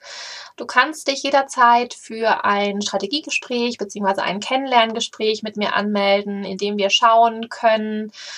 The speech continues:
ob wir zusammenpassen und ob das Programm eventuell auch was für dich sein könnte.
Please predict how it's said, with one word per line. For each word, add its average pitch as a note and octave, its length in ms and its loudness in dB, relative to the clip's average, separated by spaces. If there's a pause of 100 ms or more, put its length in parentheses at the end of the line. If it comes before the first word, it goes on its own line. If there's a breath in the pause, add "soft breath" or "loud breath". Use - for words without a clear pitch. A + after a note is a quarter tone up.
(200 loud breath)
ob G#3 140 -6
wir G3+ 120 0
zusammenpassen B3 1120 0
und G#3+ 320 -2
ob G3+ 120 -2
das G#3 140 -6
Programm G#3 480 2
eventuell F#3+ 460 -2
auch - 280 0
was - 300 -2
für A#3 100 -2
dich F#3+ 360 -6
sein E3 280 -8
könnte. F3 580 -12